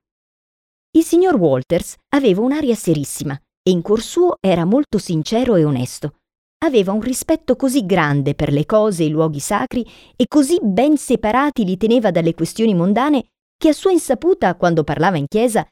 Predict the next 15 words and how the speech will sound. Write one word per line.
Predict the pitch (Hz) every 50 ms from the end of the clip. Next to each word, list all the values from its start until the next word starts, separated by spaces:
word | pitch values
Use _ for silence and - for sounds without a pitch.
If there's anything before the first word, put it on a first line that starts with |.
| _ _ _ _
la | - 247
sua | 247 - 302 285
voce | 240 339 359 - - 262
assumeva | 220 - - 233 247 269 294 240 226 202
una | 196 202 196 196
particolare | - 208 208 - 226 208 233 226 233 247 240 226
intonazione | 208 196 185 - 202 202 196 180 - - - 185 170 160 156 156 170 - - _ _
che | -
era | 330 311 269
del | 226 233 226 -
tutto | - 302 285 - -
assente | 180 180 - - 233 233 240 233 233 208
nei | 175 165 156
giorni | 151 170 175 175 175 156
feriali. | 143 - 143 127 120 127 117 113 131 135 -